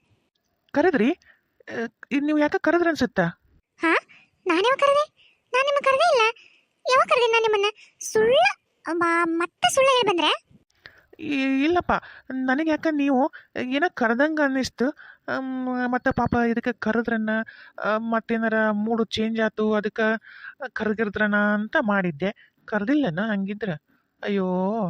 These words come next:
Speaker 1: ನಂದ ಭ್ರಮೆ ಅನ್ಸುತ್ತೆ. ಆಯ್ತ್ ತಗೋರಿ.
Speaker 2: ಹ್ಮ್, ನಿಮ್ದು ಭ್ರಮೆಗಳು ಜಾಸ್ತಿ ಅದಾವು. ಹೋಗ್ರಿ, ಮಲ್ಕೋ ಹೋಗ್ರಿ.
Speaker 1: ಹೋಗ್ಲಾ?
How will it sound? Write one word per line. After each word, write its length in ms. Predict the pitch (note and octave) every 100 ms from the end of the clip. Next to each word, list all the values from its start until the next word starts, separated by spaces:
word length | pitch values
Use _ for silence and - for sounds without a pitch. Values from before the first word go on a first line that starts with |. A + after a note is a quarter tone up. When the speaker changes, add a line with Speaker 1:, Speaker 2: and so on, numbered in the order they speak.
| - _ _
Speaker 1:
ನಂದ 200 | B3 A#3 B3+ -
ಭ್ರಮೆ 260 | B3 A3 A#3
ಅನ್ಸುತ್ತೆ. 400 | A3 - - G3 - _ _ -
ಆಯ್ತ್ 180 | B3+ A#3+
ತಗೋರಿ. 240 | A#3+ A3+ G#3+ _ _ _ _ _ A#4
Speaker 2:
ಹ್ಮ್, 300 | A#4+ A#4 F#4+ - -
ನಿಮ್ದು 320 | G#4 G#4 G#4+
ಭ್ರಮೆಗಳು 460 | G4+ G4 G#4 G#4 G#4
ಜಾಸ್ತಿ 320 | G4 F#4 G4+
ಅದಾವು. 260 | G4 G4+ G#4
ಹೋಗ್ರಿ, 160 | G#4
ಮಲ್ಕೋ 240 | G4 F#4+ G4+
ಹೋಗ್ರಿ. 400 | G4 F#4+ D#4 - _ _ _ _ -
Speaker 1:
ಹೋಗ್ಲಾ? 540 | A#3 G#3+ G#3 G3+ G#3